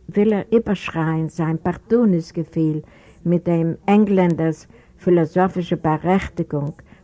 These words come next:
welche er schreit, gemacht, a Reus heuer. Als ich bin a Flieg, wo soll der Chilik, wenn ich will schummen a bissl winziger? Als ich bin a Gräsel, will ich aufgewischt werden von der Erde, a bissl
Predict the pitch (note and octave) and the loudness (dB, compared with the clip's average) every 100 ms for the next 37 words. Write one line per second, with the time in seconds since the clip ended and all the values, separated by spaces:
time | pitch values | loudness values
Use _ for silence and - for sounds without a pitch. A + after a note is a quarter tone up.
0 | - E3 D#3+ E3 F3+ D#3+ - - F#3 F3+ | -2 -2 -2 -2 0 -2 -6 -2 0 0
1 | - D#3+ E3 D#3 - - D3+ D3 F3+ F3 | -2 -4 -2 -4 -10 -2 0 2 2 2
2 | - E3+ D#3+ C#3 - - - _ - - | 0 0 0 0 -10 -18 -20 _ -20 -4
3 | F3 - G#3+ - G#3+ G3+ G3 G#3+ A#3+ D4 | -4 0 -2 -2 0 0 -2 -2 -2 -2
4 | G#3 - _ - - - - - F#3+ G#3+ | -6 -20 _ -20 -20 -20 -20 0 0 2
5 | C4+ B3 A3 F3+ F3 F3+ F#3 - E3+ E3 | -2 -2 0 4 4 2 -2 -8 -4 2
6 | F3+ F#3+ - F3+ E3 - C#3 C3 F3+ F#3+ | 2 0 -4 -2 -2 -2 -2 2 4 4
7 | F3+ F3 F3 F3 D3 D3 D#3 D#3+ G3 - | 2 -2 -4 -4 -2 2 2 0 -8 -6
8 | G3+ A3 - _ - _ - E3 F3+ G#3+ | -6 -8 -16 _ -20 _ -4 -2 2 2
9 | - G#3 G#3 F#3 E3 F#3+ C4 C4+ D#3+ D3+ | 2 2 2 0 0 4 4 2 -4 -6
10 | E3 - - - - _ G3+ A3+ A3+ A#3 | -8 -18 -20 -20 -20 _ -2 0 0 0
11 | B3+ - F#3 F#3 - F3 F3+ F3 F3 F#3 | -2 -2 -2 -2 -2 -2 0 0 -2 -2
12 | F#3 F#3 G#3+ G3+ D#3+ D#3+ D#3+ G3+ G3 | -4 -2 0 0 -2 -6 -2 -4 -4